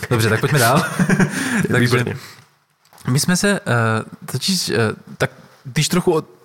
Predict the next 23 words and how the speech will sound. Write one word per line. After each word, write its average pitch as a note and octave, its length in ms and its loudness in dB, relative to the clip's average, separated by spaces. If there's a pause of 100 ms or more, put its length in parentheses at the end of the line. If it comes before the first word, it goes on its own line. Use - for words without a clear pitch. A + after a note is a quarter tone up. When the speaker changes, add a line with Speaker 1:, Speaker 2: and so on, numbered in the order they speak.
Speaker 1:
oddriftujeme E3 680 0
od C#3 160 -2
toho, D#3 220 2
jak D3+ 160 0
to - 100 -2
máme D3 320 2
my, A2+ 180 2
nebo G2+ 260 0
jako G#2+ 440 0
my A2+ 120 0
se - 100 -4
k - 40 -8
tomu A#2+ 160 0
zase A2+ 220 0
za A2+ 60 2
chvilku B2 240 -2
vrátíme A#2+ 400 0
určitě, A2+ 360 -2
ale A2 240 0 (680)
říkali C#3+ 280 0
jsme D#3 140 2
si, D3+ 120 0
že D3+ 280 2